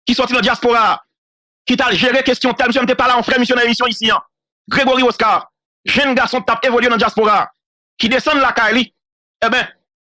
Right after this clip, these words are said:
nèg yo pran tè msye, lè la l tante revandike l, nèg yo asasine msye sou bouleva, sou pwòp teren, nan zòn Chariot Okaï.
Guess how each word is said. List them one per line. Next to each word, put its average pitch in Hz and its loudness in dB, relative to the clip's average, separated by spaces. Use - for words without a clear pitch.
nèg 233 0
yo 262 2
pran 277 0
tè 294 0
msye, 233 0
lè 233 0
la 240 2
l 240 -4
tante 277 0
revandike 247 0
l, 240 2
nèg 214 0
yo - -2
asasine 214 0
msye 202 0
sou 196 0
bouleva, 185 2
sou 220 -2
pwòp 240 -2
teren, 202 0
nan 196 0
zòn 208 0
Chariot 202 0
Okaï. 190 0